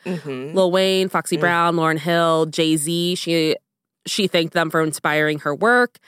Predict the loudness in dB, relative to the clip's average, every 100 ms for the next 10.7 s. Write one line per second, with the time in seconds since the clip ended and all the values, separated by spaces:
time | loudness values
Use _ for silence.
0 | -20 -20 -8 -2 0 0 -4 0 -2 -2
1 | -4 -4 -2 -4 -6 -8 -4 0 0 2
2 | 4 4 4 2 0 -2 -4 -4 -2 2
3 | 4 2 2 0 2 0 0 0 0 0
4 | 0 -2 -4 -4 -2 0 0 0 0 -2
5 | -2 0 0 -2 -2 0 0 0 -4 -8
6 | -10 -10 -16 -20 -20 -20 _ -6 -2 0
7 | 0 0 0 0 -2 0 2 2 0 -2
8 | -4 -2 0 0 -2 -2 -2 -2 -2 0
9 | -2 -4 -6 -6 -6 -6 -6 -4 -4 -6
10 | -10 -8 -8 0 2 2 -2